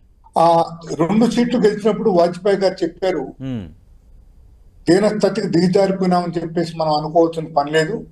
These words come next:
Speaker 2: ఓకే.
Speaker 1: ఇది పార్టీ కొత్తగా ఏర్పడిన తర్వాత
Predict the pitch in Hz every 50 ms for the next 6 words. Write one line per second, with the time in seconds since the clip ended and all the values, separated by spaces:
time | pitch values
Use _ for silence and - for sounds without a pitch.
0 | - 127 123 123 117 - 98 82 - - _ _ _ - - 143 151 156 185 196
1 | 196 - - _ _ _ _ _ _ _ _ _ _ _ _ _ _ _ - 135
2 | 160 190 185 180 - 226 - 156 170 175 170 - 202 190 196 185 175 165 185 185
3 | 180 - 185 180 170 170 - 165 160 165 170 170 170